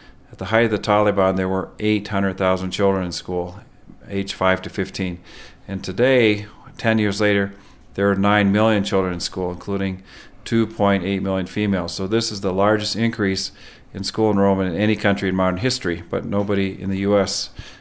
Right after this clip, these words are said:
seems to be aware of that. On the flip side of that, though, is, is the, the tragic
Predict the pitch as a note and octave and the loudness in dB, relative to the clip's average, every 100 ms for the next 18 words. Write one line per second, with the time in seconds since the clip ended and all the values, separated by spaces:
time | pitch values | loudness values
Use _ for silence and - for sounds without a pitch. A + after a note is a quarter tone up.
0 | - - - G2 F2+ - F#2 F2+ G#2 G#2 | -20 -10 -2 -2 -2 -4 -2 2 4 4
1 | F2+ F2 D#2+ - G#2 G2+ - F#3+ - A2+ | 4 0 -2 -4 -4 -2 0 0 4 4
2 | G2+ G2 G2 G#2 G#2 G#2+ G#2 G2+ - G#2+ | 6 4 4 4 4 4 2 -4 -4 -2
3 | G2+ G#2 G2+ F2+ - G#2 G2+ G2 G2 G#2 | -2 -2 -4 -4 -8 -2 0 0 -2 2
4 | G#2+ A2 G#2+ G2+ - | 4 4 2 -2 -4